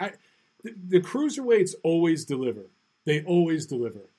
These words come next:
and I think that those two are gonna deliver Saturday. But let's talk about the big show.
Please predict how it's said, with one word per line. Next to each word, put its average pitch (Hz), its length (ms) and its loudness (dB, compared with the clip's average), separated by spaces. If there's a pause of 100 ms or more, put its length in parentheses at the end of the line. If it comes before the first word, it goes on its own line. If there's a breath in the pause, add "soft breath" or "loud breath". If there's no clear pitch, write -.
and 143 100 -4
I 143 100 -2
think 175 280 0
that 147 160 -2
those 143 280 -2
two 139 140 -8
are 135 60 -8
gonna 131 180 -8
deliver 120 360 -4
Saturday. 120 460 -4
But 147 380 -2
let's 185 160 -2
talk 196 280 -4
about 160 260 -4
the 143 100 -6
big 147 320 -6
show. 117 380 -8